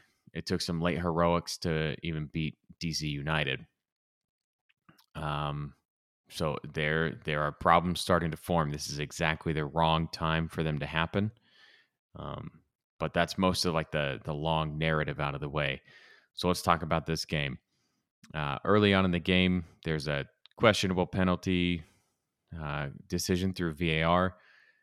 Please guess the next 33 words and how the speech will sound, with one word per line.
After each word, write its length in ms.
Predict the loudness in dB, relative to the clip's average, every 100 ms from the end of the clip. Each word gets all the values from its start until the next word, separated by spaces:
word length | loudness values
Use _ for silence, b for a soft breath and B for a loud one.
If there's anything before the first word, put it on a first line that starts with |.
| b _ _ _ -4
It 180 | -2
does 280 | 4 4 4
hit 240 | 2 2 2
Ilie's 460 | 0 2 4 2 2
hand. 420 | 0 2 2 -2
He's 300 | 0 0 0
turning 320 | 2 2 4
away. 480 | 2 4 4 4 2
His 240 | -2 -4
hand 300 | 2 2 2
is 120 | 0
tucked 340 | -2 -2 0 0
into 360 | 0 2 0
his 160 | 0 -4
body, 460 | 0 2 4 2 0
is 120 | -4 -8
<laughs> 800 | -10 -10 -20 -20 -20 -20 -16 -8
about 360 | 6 10 10
as 100 | 8 2 6
best 340 | 6 6 0
as 160 | 2 2
it 160 | -2
could 300 | 2 4 4
be, 380 | 2 2 0 -2 _ _ _ _ _ _ _ _ _ -12
um, 720 | -6 -4 -4 -4 -6 -8 -12 _ _ _ _ _ -2
without 380 | -2 4 4
actually 280 | 4 0 -4
putting 260 | -4 -2 -2
it 100 | -2
behind 300 | -2 -2 -4
his 120 | -6
back. 440 | -2 0 0 -2 -18 B B B B B B -4
It's 180 | -4